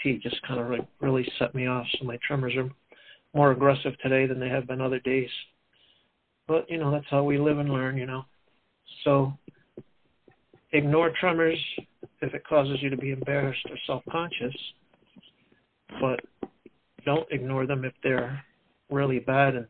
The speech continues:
thrashing and you don't want the joints in your body to be, uh, abused by them.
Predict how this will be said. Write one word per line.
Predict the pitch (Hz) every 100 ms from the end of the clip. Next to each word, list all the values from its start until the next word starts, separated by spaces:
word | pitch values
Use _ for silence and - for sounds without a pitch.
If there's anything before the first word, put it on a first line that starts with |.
| -
thrashing | 139 135 139 160 135
and | 123 _ _ - - _
you | 139
don't | 139 143
want | 143 139
the | 143 -
joints | 139 139 -
in | 143
your | 131 135
body | 135 139 135
to | 127
be, | - 127 123 _ _ _ _ _ _ _ 151
uh, | 131
abused | 131 120 135 143 139 - -
by | 135 120
them. | 123 120 127